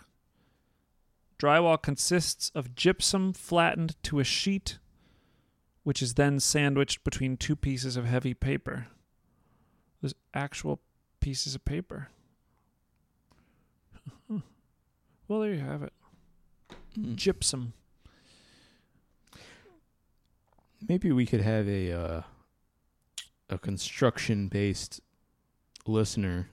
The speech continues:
Speaker 2: explain the difference to us.
Speaker 1: Yeah, that'd be good. Maybe someone who's hung
Speaker 2: Uh,
Speaker 1: drywall. Do we know someone who's done that? We must know someone.
Speaker 2: Oh, yeah.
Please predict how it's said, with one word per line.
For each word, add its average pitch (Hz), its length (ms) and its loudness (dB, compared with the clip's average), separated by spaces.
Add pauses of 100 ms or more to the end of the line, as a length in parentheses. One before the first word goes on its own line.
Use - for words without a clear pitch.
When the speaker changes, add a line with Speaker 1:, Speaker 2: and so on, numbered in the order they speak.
Speaker 2:
explain 95 680 -6
the 92 60 -10
difference - 360 -6
to 98 180 -8
us. - 260 -8 (500)
Speaker 1:
Yeah, 135 260 -6
that'd 120 140 -4
be 120 120 -8
good. 120 240 -6 (580)
Maybe 139 160 0
someone 131 220 -4
who's 127 120 -2
hung 127 160 0
Speaker 2:
Uh, 127 60 -4
Speaker 1:
drywall. 127 460 -4 (100)
Do 143 80 -6
we 131 60 -2
know 131 100 -4
someone 147 260 -4
who's 139 100 -6
done 151 160 -6
that? 156 180 -6 (680)
We 127 100 -4
must 123 300 -4
know 127 80 -10
someone. 98 300 0
Speaker 2:
Oh, 82 40 -4
yeah. 65 280 -8